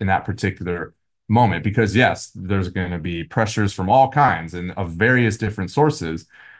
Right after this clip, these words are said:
But at the end of the day, like, we can only be who we can be.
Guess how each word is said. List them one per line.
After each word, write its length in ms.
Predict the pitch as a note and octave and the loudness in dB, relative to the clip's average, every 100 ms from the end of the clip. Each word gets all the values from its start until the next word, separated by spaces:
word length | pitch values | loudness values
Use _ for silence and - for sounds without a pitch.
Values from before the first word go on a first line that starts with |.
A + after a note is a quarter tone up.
| _ | _
But 580 | - G#2 A2+ G#2 G2+ - _ _ - | -4 2 4 4 2 -2 _ _ -4
at 140 | G#2 | -2
the 80 | A#2+ | 2
end 140 | C#3 C3 | 2 2
of 100 | G#2 | 2
the 80 | |
day, 500 | F#2+ D#3 D#3 A2+ G#2+ - _ _ _ | 2 4 6 4 0 -8 _ _ _
like, 400 | G#2+ G#2 G2 - _ _ _ _ _ _ _ _ G#2 | -2 0 0 -8 _ _ _ _ _ _ _ _ -14
we 280 | A#2 A#2+ D3+ | -4 0 2
can 180 | D#3 D3 | 2 0
only 240 | C3 A#2+ | 2 0
be 200 | G#2 B2+ | 0 0
who 160 | A2+ A2 | 2 0
we 180 | G#2 G#2 | -2 -4
can 200 | - F2 | -6 -6
be. 320 | A#2+ D#2 C2 | -4 -6 -10